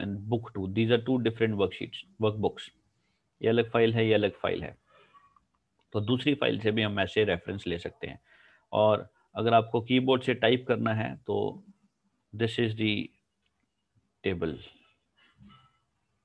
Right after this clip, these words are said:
राइट? मैं थोड़ा इसको साइज इंक्रीज कर देता हूँ ताकि तुम लोग देख सको। So for this, first of all, write the name of the file, कौन सी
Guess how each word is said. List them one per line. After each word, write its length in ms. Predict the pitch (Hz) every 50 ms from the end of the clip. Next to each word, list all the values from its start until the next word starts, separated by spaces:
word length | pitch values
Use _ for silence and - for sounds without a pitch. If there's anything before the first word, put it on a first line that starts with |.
| _ _ _ _ _ _ _ _ _ _ _ _ _ _ _ _ -
राइट? 280 | 113 113 117 113 113 - - _ _ _ _ _ _ _ _ _ _ _ _ _ _ _ _ _ _ _ _ _ _ _ _ _ _ _ -
मैं 220 | 120 104 101 104 -
थोड़ा 280 | - - 98 98 95
इसको 340 | 92 101 95 - - - - 90 87 - - - - -
साइज 400 | - - 104 101 101 98 95 101
इंक्रीज 360 | 92 92 90 - 95 90 90
कर 160 | - - - -
देता 240 | - - - - -
हूँ 100 | - -
ताकि 220 | 50 50 50 - - -
तुम 140 | - - -
लोग 140 | - - -
देख 180 | - - -
सको। 340 | - - - - - - - _ _ _ _ _ _ _ _ _ _ _ _ _ _ _ _ _ _ _ _ _ _ _ _ - - _ _ _ _ _ _ _ _
So 80 | - 101
for 180 | - 113 113 117
this, 420 | 127 147 165 165 - - - - _ _ _ _ _ _ _ _ _ _ _ _ _ _ _ _ _ -
first 200 | - 120 113 -
of 120 | 131 123 131
all, 140 | 131 127 123
write 220 | 120 120 123 123
the 100 | 127 123
name 280 | 113 107 107 117 123 127
of 120 | 127 127
the 100 | 143 139
file, 300 | - - 127 131 139 143
कौन 220 | 139 - 110 113
सी 120 | 113 120